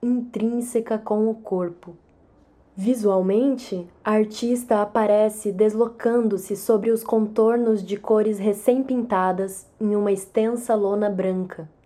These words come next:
Devido à pressão gravitacional, o seu tronco permanece rente ao chão, forçando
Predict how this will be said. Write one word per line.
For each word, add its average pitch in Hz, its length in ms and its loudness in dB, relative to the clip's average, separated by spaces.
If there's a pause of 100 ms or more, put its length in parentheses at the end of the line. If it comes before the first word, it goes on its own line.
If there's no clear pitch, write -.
(340)
Devido 196 920 2
à 196 120 0
pressão 208 540 0
gravitacional, 214 1080 0 (380)
o 226 80 -4
seu 220 240 4
tronco 240 460 2
permanece 208 680 2
rente 240 400 0
ao 240 80 4
chão, 196 420 -4 (720)
forçando 214 880 0